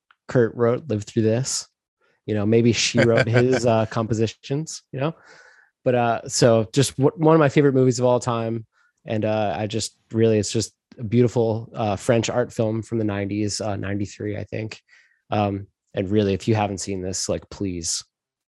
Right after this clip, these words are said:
Speaker 1: fucking check out the entire trilogy, uh, The Three Colors, uh, Blue, White, and Red by Christoph Kieslowski. Um,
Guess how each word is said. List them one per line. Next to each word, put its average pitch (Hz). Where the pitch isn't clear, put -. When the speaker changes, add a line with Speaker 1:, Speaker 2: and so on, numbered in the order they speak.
Speaker 1:
fucking 98
check 120
out 113
the 117
entire 107
trilogy, 104
uh, 104
The 104
Three 117
Colors, 104
uh, 92
Blue, 104
White, 95
and 98
Red 98
by 98
Christoph 107
Kieslowski. 101
Um, 101